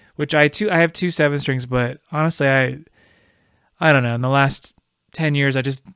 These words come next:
I much prefer playing a six string to a, any other combination of strings, um, for a variety of reasons. But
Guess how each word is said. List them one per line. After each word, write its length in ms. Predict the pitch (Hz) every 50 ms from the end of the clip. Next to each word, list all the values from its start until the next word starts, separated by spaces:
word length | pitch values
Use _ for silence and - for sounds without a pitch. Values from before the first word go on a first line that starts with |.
| _ _ -
I 80 | 139
much 280 | 135 139 139 135 - -
prefer 320 | - 127 - - 123 123
playing 260 | 117 - 123 117 117 117
a 60 | 117
six 240 | - - 123 - -
string 260 | - 123 120 117 117
to 140 | - 120 113
a, 240 | 113 113 110 113 127 - _ _ _ _ _ _ -
any 240 | 123 131 131 123 120
other 300 | 120 120 117 117 117 117 127 - _ _ _ _ _ _ _ _ _ _ _ _
combination 580 | - 147 131 127 123 123 123 120 120 - - 120
of 80 | 117
strings, 460 | 113 - - 120 120 120 117 - - - _ - - - - - - _ _ _ _ _ - - _ _ -
um, 580 | 135 131 131 127 123 120 120 117 117 120 139 - _ _ _ _ _ _ _ _ _ _ _ _ _ _ _ _ _ _ _ _ _ _ _ _ _ _ _ _ _ _ _ _ _ _ _ _ _ _ _ _ _ _ _ _ _ _ 254 262 381 302 -
for 220 | - - 156 156
a 60 | 143
variety 420 | 131 131 131 135 135 131 131 127 127
of 100 | 123 120
reasons. 540 | 127 127 127 120 123 120 117 117 - - - _ - - - - - _
But 360 | 151 156 151 143 131 - -